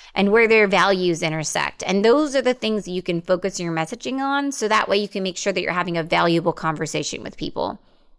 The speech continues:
Your messaging does not need to connect with everyone. It only needs to connect with the people that you're trying to reach, okay? So I think that's one of the tricky things, and that's how we end up sounding salesy and, like,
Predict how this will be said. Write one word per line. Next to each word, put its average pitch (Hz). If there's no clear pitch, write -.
Your 247
messaging 185
does 202
not 214
need 190
to 190
connect 175
with 175
everyone. 170
It 196
only 220
needs 175
to 196
connect 180
with 190
the 170
people 190
that 175
you're 180
trying 160
to 156
reach, -
okay? 175
So 240
I 247
think 302
that's 302
one 262
of 220
the 214
tricky 208
things, 185
and 208
that's 262
how 294
we 226
end 202
up -
sounding 170
salesy 175
and, 170
like, 160